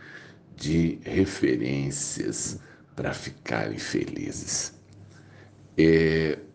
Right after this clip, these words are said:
eu confesso para os amados que o pai da Camila Pitanga não me desperta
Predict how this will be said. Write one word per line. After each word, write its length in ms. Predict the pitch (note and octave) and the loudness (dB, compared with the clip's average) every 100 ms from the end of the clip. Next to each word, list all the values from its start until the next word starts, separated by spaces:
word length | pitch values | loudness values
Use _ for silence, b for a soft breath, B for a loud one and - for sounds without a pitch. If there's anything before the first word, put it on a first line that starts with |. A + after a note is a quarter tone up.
| _ _ _ _ - | _ _ _ _ -14
eu 120 | - | -10
confesso 560 | - D2 C#2+ D2+ D2+ - | -8 -8 -4 -4 -4 -6
para 240 | - D2+ | -2 0
os 140 | C#2+ D#2+ | 2 0
amados 720 | D#2+ D#2 D2+ D2 - - - | 2 2 2 2 -4 -10 -12
que 500 | - E2+ C#2+ A#1+ G#1+ - - B B B B B B B | -10 -4 -2 -2 -8 -16 -20 B B B B B B B
o 60 | - | -12
pai 160 | - C#2+ | -6 -4
da 100 | C#2+ | -4
Camila 460 | - D2 D2+ C#2+ | -2 2 2 2
Pitanga 520 | - C2 - D2 C#2+ C#2+ | 0 -6 -4 -2 0 0
não 160 | E2+ | 0
me 140 | G2 G2 | 0 0
desperta 720 | - - - A#1+ - - | 0 -4 -2 0 0 -2